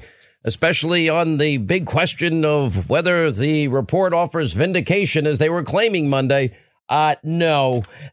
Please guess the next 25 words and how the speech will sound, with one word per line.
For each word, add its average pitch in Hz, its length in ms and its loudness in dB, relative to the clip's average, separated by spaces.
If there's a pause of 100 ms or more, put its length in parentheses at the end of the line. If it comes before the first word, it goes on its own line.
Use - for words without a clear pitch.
nobody, 156 840 0 (100)
uh, 131 400 2
in 147 200 0
this 135 180 0
process. 127 680 0
Uh, 120 320 2 (120)
I, 135 240 0
I 147 140 2
think 156 240 -2
the 151 120 2
activities 143 600 0
we 147 160 2
found 139 360 0
don't 147 200 0
vindicate 139 600 0 (100)
anybody 147 640 0
who 120 160 2
touched 135 360 -2
this 123 300 -2
fisa. 117 440 0 (840)
Anybody. 139 720 0 (720)
Uh, 131 260 2
joining 139 320 0
us 120 180 0
now 156 520 2